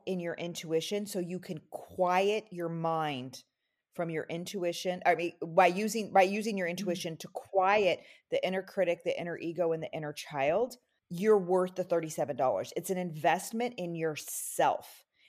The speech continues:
Speaker 1: Any of you that are an entrepreneur, it's a write-off. So there you go.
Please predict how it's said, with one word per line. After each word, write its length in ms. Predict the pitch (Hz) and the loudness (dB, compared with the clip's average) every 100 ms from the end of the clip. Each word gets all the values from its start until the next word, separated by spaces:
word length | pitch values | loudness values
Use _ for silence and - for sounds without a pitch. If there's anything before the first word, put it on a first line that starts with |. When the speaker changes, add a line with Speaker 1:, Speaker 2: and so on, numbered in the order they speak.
| - | -2
Speaker 1:
Any 200 | 240 277 | 0 4
of 80 | 277 | 2
you 120 | 240 | 2
that 140 | 240 226 | 4 4
are 100 | 208 | 4
an 80 | 202 | 2
entrepreneur, 580 | 202 - 208 220 233 | 0 -2 -4 -2 0
it's 140 | 220 202 | 0 0
a 60 | |
write-off. 500 | 175 175 156 113 - | 4 6 6 4 -2
So 120 | - 170 | 0 2
there 160 | 165 | 4
you 120 | 160 | 2
go. 220 | 151 90 | 0 0